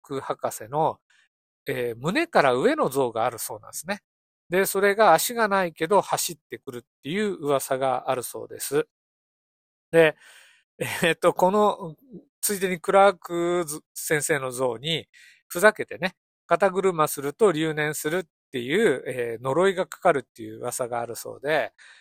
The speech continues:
で、この呪いを解くためには、あの、校内の某池が冬凍った時に横断すればいいっていうそうなんですが、これ危険ですよね。あの、もし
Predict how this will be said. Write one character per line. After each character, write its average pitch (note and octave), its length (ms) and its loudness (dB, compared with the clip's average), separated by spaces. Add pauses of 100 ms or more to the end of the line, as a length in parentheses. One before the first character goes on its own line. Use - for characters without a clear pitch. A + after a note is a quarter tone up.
(140)
で、 E3 160 4
こ F#3 180 -2
の G3 140 0
呪 F#3 320 2
い F3 60 2
を E3+ 100 2
解 F3 160 -2
く - 60 -14
た C#3 180 -2
め D3+ 100 -8
に G3 100 -6
は、 A3+ 200 4
あ C3+ 40 2
の、 C3 140 -8
校 D3+ 300 2
内 A2+ 240 -10
の G#2+ 100 -12
某 B2 340 4 (680)
池 E3+ 360 -4 (300)
が F3 140 4
冬 G3+ 260 -2
凍 E3 240 0
っ D#3+ 80 -2
た D3+ 140 0
時 D#3+ 260 -6
に A3 160 -4
横 C#3+ 300 -2
断 C3+ 200 -2
す - 120 -6
れ C#3 120 0
ば B2 140 -4
い D#3 120 -4
い - 20 -16
っ - 20 -16
て - 160 -16
い A#2 40 -10
う A2+ 40 -12
そ B2 120 -12
う - 20 -18
な A#2 80 -16
ん A2+ 60 -18
で A2 40 -20
す B2 100 -16
が、 A#2+ 120 -18
こ F3 100 2
れ D3 60 0
危 - 200 -8
険 D4+ 200 -4
で D4+ 100 -4
す - 80 -4
よ G#2+ 120 -8
ね。 D3+ 180 -6 (480)
あ D3 100 2
の、 D#3 140 -2
も A#3 160 0
し C3 260 -4